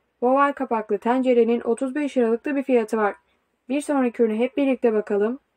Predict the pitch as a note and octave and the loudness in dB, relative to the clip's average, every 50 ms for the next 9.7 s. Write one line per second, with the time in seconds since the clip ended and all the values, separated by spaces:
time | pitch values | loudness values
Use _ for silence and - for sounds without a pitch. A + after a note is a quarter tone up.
0 | _ _ _ _ _ _ _ - A3+ A#3+ D4+ E4+ F4 F4 E4+ E4 D#4+ D#4 - D4 | _ _ _ _ _ _ _ -8 -4 -4 -2 -2 -4 -6 -6 -4 -4 -4 -4 -2
1 | C#4 C4 C4 B3+ B3 B3+ C4 C4 - - A3 G3+ A3+ A#3 - - B3+ B3 B3+ C4 | -2 0 0 0 0 2 0 0 -2 -4 -6 -4 -4 -6 -2 0 0 2 2 2
2 | C4+ C4 B3+ A3+ G#3 G#3+ - G#3+ - - A3 G#3+ G#3+ G#3+ G#3 G#3 G#3+ G#3 G#3 G#3+ | 2 2 0 0 -2 -4 -6 -8 -6 -4 -4 -2 -2 -2 0 0 0 2 2 0
3 | G#3 G3+ G#3 G3+ G3 F#3+ - A#3 C4 C#4 - _ _ _ _ _ _ _ _ _ | -2 -2 -2 -4 -4 -4 -6 -6 -6 -8 -12 _ _ _ _ _ _ _ _ _
4 | _ _ _ _ _ _ - C4 C4 - D#4+ D#4+ D#4+ E4 D#4+ D#4 D4+ D4 C#4 - | _ _ _ _ _ _ -12 -12 -10 -8 -8 -6 -4 -4 -2 0 0 0 0 0
5 | C#4 C4 B3+ C#4 - - C#4+ C#4 C#4 - - C4+ C4 C#4+ C4+ C4 C#4+ C4+ C4 A#3+ | -2 -2 -2 -4 -2 -2 -2 -2 -2 -2 -2 -2 0 0 -2 0 0 2 2 4
6 | A#3+ B3 A#3+ A#3+ A#3 B3 C4 B3+ - B3 G3+ G#3+ A3 A3 A3 B3+ C4+ C4+ - C4+ | 4 4 4 6 4 4 0 0 -2 -4 -2 -2 -2 0 2 2 0 0 0 -2
7 | C4 B3+ A#3+ - A3+ G#3+ G#3 - - A3 B3 B3+ B3+ - C4+ B3+ - C#4 B3+ A#3+ | 0 0 0 0 -2 -2 -2 -2 2 2 2 2 2 -2 -4 -4 -2 0 2 2
8 | A#3 B3+ C4 - - A#3 - - C#4 C#4+ C4+ - A#3+ A#3 G#3+ - C4+ C#4 B3+ A#3+ | 2 2 0 -6 -12 -12 -6 0 2 2 4 4 2 2 2 0 -2 -2 -2 -2
9 | A3+ A3 - - A#3+ A#3+ - - A3 G3+ G3+ A3 B3+ | -4 -6 -4 -4 -4 -4 -4 -4 -2 -2 0 0 -2